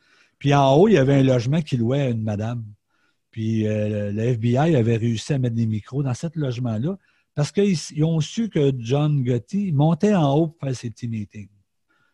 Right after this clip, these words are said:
Parce qu'ils soupçonnaient que son café était, euh, il était, euh, plein de micros. Donc, à ce moment-là, ils ont réussi à mettre des micros dans l'appartement de la madame.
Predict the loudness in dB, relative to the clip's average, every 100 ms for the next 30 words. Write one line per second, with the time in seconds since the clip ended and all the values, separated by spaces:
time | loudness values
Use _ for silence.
0 | _ _ -8 -6 0 2 2 0 -4 0
1 | 2 2 0 0 -2 0 -2 0 -2 -2
2 | -4 -4 -4 -6 -8 -10 -16 _ _ _
3 | _ -12 -6 -6 -4 -4 -4 -4 -6 -10
4 | -10 -12 -10 -2 0 2 0 0 -4 -4
5 | -8 _ _ _ _ -6 -4 -4 -4 -2
6 | 2 2 2 2 2 0 -2 2 4 6
7 | 4 2 2 4 2 0 0 0 0 -2
8 | 0 0 0 2 2 2 0 0 2 0
9 | 0 0 -2 -2 -4